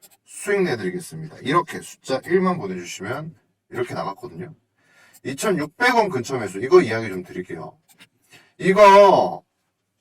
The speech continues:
횡보 라인 나올 때 잡아드립니다. 그렇기 때문에 여러분들, 직장인분들, 주부분들, 우리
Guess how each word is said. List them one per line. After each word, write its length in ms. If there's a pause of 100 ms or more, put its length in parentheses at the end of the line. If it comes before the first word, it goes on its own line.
(340)
횡보 560
라인 260
나올 260
때 120
잡아드립니다. 840 (480)
그렇기 300
때문에 640 (140)
여러분들, 500 (300)
직장인분들, 880
주부분들, 600 (100)
우리 420